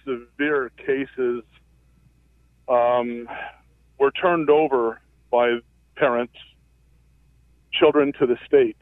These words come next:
to take care of because there were such drastic challenges with the physical conditions and, and the appearance. I saw things that I would have preferred having never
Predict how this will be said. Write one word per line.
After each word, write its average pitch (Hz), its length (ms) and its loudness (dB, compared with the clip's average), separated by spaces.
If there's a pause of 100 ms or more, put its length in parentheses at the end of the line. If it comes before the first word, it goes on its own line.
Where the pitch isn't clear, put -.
(160)
to - 60 -10
take 120 260 -6
care 143 180 0
of 120 140 -2 (120)
because 120 480 -2
there 120 120 0
were 120 180 -2
such 135 240 -4 (100)
drastic 123 500 0 (120)
challenges 120 520 -2 (840)
with 127 180 2 (120)
the 117 120 -2 (140)
physical 165 400 -2
conditions 120 720 -6
and, 107 80 -20 (840)
and 120 380 -2
the 113 540 -4
appearance. 156 580 -4 (1120)
I 117 80 -2 (100)
saw 226 220 2
things 135 440 -2
that 131 140 4
I 131 80 2
would 131 160 -2
have 117 180 -10
preferred 131 400 0
having 120 380 -4
never 127 280 -4